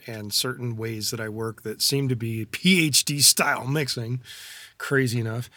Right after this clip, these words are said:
The compressors that I will tend to go with are the L A two and the eleven seventy-six. And the eleven seventy-six to me is much more of a limiter than it is a compressor.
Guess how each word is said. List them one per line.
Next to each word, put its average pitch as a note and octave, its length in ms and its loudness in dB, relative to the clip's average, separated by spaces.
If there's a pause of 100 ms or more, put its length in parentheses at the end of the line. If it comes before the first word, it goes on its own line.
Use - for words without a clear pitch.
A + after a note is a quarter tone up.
(460)
The D#3 1160 4 (420)
compressors D#3+ 1200 2
that C#3+ 320 2
I C#3 180 6
will C3+ 200 2
tend D#3+ 400 0
to D#3 100 0
go B2+ 220 2
with - 400 -12 (360)
are B2+ 440 4
the A#2+ 380 -4
L D3 200 4
A E3 120 2
two C3 380 2 (760)
and C3 160 4
the C3 60 6
eleven C3+ 400 6
seventy-six. B2+ 760 2
And C#3+ 100 4
the D3 60 8
eleven G3 380 6
seventy-six F3 880 6
to C#3 140 -2
me B2 200 2
is A#2 180 -4
much C3+ 340 2
more C#3+ 180 4
of B2 80 0
a A#2 60 -2
limiter A2+ 480 -2
than G#2+ 140 -8
it G2+ 100 -8
is G2 160 -6
a F#2+ 60 -10
compressor. - 580 -8